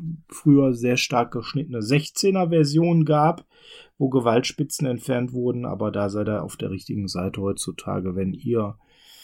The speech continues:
eben die vom Per gerade angesprochene Edition euch schießt, dann ist das kein Thema. Streamen kann man das Ding leider gerade nicht für lau. War mal eine Zeit lang bei Prime drin,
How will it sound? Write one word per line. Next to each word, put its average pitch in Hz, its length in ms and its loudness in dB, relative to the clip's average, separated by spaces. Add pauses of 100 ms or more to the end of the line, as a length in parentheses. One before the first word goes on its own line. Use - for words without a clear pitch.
(180)
eben 135 220 6
die 147 80 10
vom 151 220 10
Per 151 200 10
gerade 147 340 8
angesprochene 135 760 4
Edition 135 540 2
euch 156 240 4
schießt, - 640 2
dann 123 160 0
ist 123 200 -4
das 120 180 0
kein 113 220 -2
Thema. 170 280 6
Streamen 196 460 4
kann 185 140 6
man 185 100 6
das 143 160 6
Ding 180 200 6
leider 147 240 6
gerade 131 320 4
nicht 151 240 2
für 196 140 2
lau. 185 420 8 (580)
War 123 160 8
mal 196 160 6
eine 160 120 6
Zeit 156 340 2
lang 151 240 6
bei 127 100 6
Prime 147 480 4
drin, 160 560 2